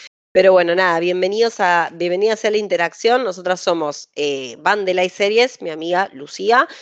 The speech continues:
yo que soy Monita con Navaja, y soy la Rochi y Cata de Series, que prontito la van a, las van a estar escuchando por acá nuevamente.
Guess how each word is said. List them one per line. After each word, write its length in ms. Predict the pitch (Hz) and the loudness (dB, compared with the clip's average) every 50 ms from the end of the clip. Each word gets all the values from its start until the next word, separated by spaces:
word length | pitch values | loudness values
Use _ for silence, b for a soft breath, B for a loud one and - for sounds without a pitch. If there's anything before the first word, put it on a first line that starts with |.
| B B | B B
yo 260 | - - - 190 190 | -8 -2 -2 0 0
que 80 | 202 185 | -2 -2
soy 160 | - 180 175 | -2 -2 0
Monita 400 | 170 160 160 170 170 - 160 156 | 0 -2 -4 -4 -4 -4 -2 -2
con 200 | - 190 214 208 | 0 -2 0 0
Navaja, 520 | 175 160 170 190 208 - - 269 262 302 B B B B B | 0 2 2 0 0 0 2 2 2 2 B B B B B
y 240 | - 220 254 247 - | -8 -8 -8 -8 -8
soy 280 | - - - 262 254 240 | -10 -2 0 2 2 4
la 100 | 226 214 | 2 2
Rochi 480 | 214 233 233 226 - - 262 220 190 | 2 0 -2 -2 -2 -4 -4 -4 -4
y 60 | 185 165 | -4 0
Cata 240 | 196 190 185 185 | 0 0 2 2
de 120 | 185 170 170 | 0 0 0
Series, 300 | - - 214 202 220 214 | -2 -2 -2 0 0 -2
que 140 | - 180 - | -2 -6 -6
prontito 360 | 160 156 156 170 180 180 185 | -6 -6 -6 -4 -4 -2 0
la 120 | 175 160 | 0 0
van 140 | 156 160 165 | 0 -2 -4
a, 80 | 165 160 | -6 -8
las 180 | 160 160 165 | -10 -6 -4
van 140 | 175 175 180 | -2 -2 -2
a 20 | |
estar 180 | 175 - - 170 | -2 -4 -6 -8
escuchando 420 | 170 - 170 - - 165 175 180 | -8 -8 -8 -6 -6 -4 -4 -4
por 140 | 165 156 151 | -4 -4 -4
acá 220 | 151 147 165 165 170 | -4 -4 -4 -4 -4
nuevamente. 600 | 160 156 151 151 147 139 135 135 - 139 127 | -4 -4 -6 -6 -8 -10 -12 -10 -10 -10 -10